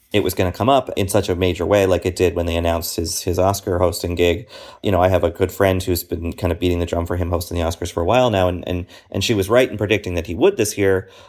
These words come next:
but, you know, I and other people kept saying, like, "Well, but there's that." So, I don't know. I think in this kind of fraught year that the Academy might be extra careful,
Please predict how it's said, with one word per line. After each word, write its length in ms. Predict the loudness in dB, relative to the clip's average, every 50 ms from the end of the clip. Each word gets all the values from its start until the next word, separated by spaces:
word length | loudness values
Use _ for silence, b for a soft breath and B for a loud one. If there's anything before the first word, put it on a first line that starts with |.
| B B B
but, 360 | 2 2 2 2 0 -4 -12 -8
you 120 | -6 -4
know, 180 | -2 -2 -2 -2 0
I 160 | 0 0 2
and 120 | 0 0 0
other 140 | -2 -2 -4
people 220 | -4 -4 -6 -4
kept 180 | -4 -6 -6 -4
saying, 240 | -4 -4 -4 -4
like, 240 | -4 -4 -6 -6 -6
"Well, 320 | -8 -8 -4 -2 -2 -2 -4
but 160 | -4 -2 -2
there's 220 | 0 0 0 0
that." 400 | 0 2 2 2 2 2 0 -2
So, 420 | -2 0 2 4 4 2 0 -4 b b b b b b b -2
I 80 | 0 0
don't 180 | 0 0 0
know. 300 | 2 4 4 4 4 4
I 140 | 2 2 0
think 220 | 0 -2 -2 0 0
in 140 | 0 2
this 180 | 2 0 0 0
kind 200 | -2 -2 0 0
of 120 | 0 -2
fraught 360 | -2 0 2 2 2 2 0 0
year 420 | 0 2 2 4 2 2 0 0
that 160 | -2 -4 -4
the 140 | -2 -2 -4
Academy 420 | -2 -2 -2 -2 -2 -2 -2 -4
might 240 | -4 -2 -4 -4 -4
be 160 | -4 -6 -6
extra 300 | -6 -8 -10 -10 -10 -10
careful, 640 | -8 -2 0 0 0 0 2 2 2 2 2 0 B